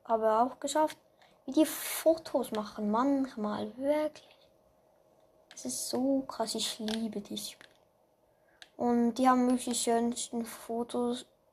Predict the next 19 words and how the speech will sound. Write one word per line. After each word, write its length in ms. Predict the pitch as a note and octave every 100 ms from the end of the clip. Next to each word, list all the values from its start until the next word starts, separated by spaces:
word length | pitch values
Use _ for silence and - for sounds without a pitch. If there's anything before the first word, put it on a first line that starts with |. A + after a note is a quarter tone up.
| _ _ _ _ -
Äh, 260 | A#3 A#3
entweder 500 | B3 B3+ C4 B3 B3 - - _ _ _
diese 560 | B3+ D4 - E4+ E4+ E4+ - _
Folge 560 | - - C#4+ D4+ D4 D4+
mache 320 | C#4 C#4 C#4+
ich, 140 | C#4 -
das 400 | C#4 C#4 - _ _
mehr 400 | C4 C4+ C4 B3+ - _ - -
am 100 | B3+
besten 360 | B3+ B3+ B3+
geliked 480 | B3+ B3+ B3 B3 -
ist. 200 | B3+ - _ _ - - _ -
Mein 400 | C4+ D4+ D#4 D4+
Foto 380 | - C#4+ C#4+
hat 200 | C4 A#3+
auch 180 | A#3+ B3+
schon 300 | - C#4+ C#4+
zehntausend 720 | - C#4+ C#4 C#4 C4 C#4 C#4
Likes. 460 | C4+ D4 F#4 -